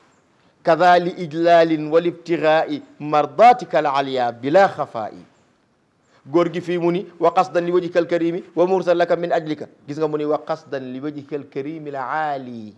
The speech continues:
ومخلصا لك مع ابتهالي." Gis nga ko de, "ربي من أجلك وقد أقول بحسن امدادك يا مقيل."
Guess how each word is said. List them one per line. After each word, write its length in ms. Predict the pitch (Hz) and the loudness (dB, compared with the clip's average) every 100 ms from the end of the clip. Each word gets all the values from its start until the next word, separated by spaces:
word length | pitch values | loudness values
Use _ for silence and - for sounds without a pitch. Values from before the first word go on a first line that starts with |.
| _ | _
ومخلصا 640 | 123 127 147 139 127 - | -14 -10 -12 -12 -16 -14
لك 320 | 117 113 127 120 | -12 -12 -12 -12
مع 240 | 117 160 262 | -6 -2 2
ابتهالي." 800 | 320 - 202 143 143 127 110 85 - _ _ _ _ _ _ _ _ _ _ _ _ _ _ _ _ _ - | 0 0 -4 0 0 0 -6 -16 -20 _ _ _ _ _ _ _ _ _ _ _ _ _ _ _ _ _ -10
Gis 160 | 190 | -8
nga 120 | 254 262 | 2 6
ko 80 | 233 | 8
de, 120 | 240 277 - - _ _ _ | 6 4 -6 -20 _ _ _
"ربي 480 | 175 285 269 277 233 208 | 4 6 4 0 0 0
من 160 | 233 | 4
أجلك 320 | 285 240 240 | 4 4 -2
وقد 400 | 220 214 220 262 | 4 4 4 4
أقول 440 | 226 214 285 320 240 202 254 - - _ 135 | 4 4 2 2 2 0 -2 -4 -12 _ -10
بحسن 400 | 147 202 196 185 165 | -8 -8 -8 -8 -8
امدادك 580 | 139 160 185 165 165 160 | -2 0 2 0 -6 -6
يا 240 | 151 214 | 0 0
مقيل." 440 | 240 196 175 147 | 0 -2 -4 -4